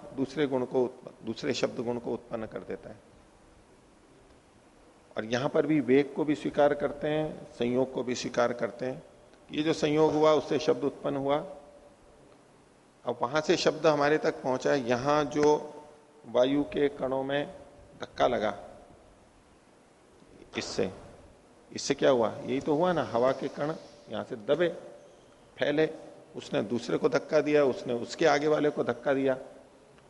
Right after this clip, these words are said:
उसे धक्का करते, करते, करते वो हमारे तक यहां पहुंचा, हमारे कान तक, उसने हमारे कान को धक्का दे दिया, वहां पर कंपन हुआ और हमने उसको शब्द के रूप में अनुभव किया। बीच में वो चलता हुआ चला आ रहा है,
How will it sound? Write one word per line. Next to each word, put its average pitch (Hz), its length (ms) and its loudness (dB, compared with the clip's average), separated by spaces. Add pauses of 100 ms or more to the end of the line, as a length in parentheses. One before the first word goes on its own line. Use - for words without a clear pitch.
उसे - 180 -6
धक्का - 340 0
करते, 135 380 -2
करते, 131 380 -2
करते 135 340 -2
वो 139 140 4
हमारे 123 320 2
तक - 200 -4
यहां 127 140 2
पहुंचा, 127 520 -4
हमारे 117 260 0
कान 117 260 -2
तक, - 280 -6 (320)
उसने - 220 -2
हमारे 120 160 0
कान 113 240 -2
को 127 120 0
धक्का 117 260 0
दे 120 140 0
दिया, 123 180 -4 (1300)
वहां 107 140 -2
पर 127 140 -2
कंपन 127 340 0
हुआ 127 320 0 (680)
और 117 120 -6
हमने 127 260 -4
उसको 135 360 -4
शब्द 110 320 -4
के 127 160 0
रूप 107 240 -4
में 143 180 -8 (880)
अनुभव 98 320 -6
किया। - 260 -18 (1400)
बीच 120 240 -2
में 175 80 4
वो 175 100 6
चलता 170 300 4
हुआ 180 120 6
चला 160 340 2
आ - 20 4
रहा 107 120 2
है, 131 200 -6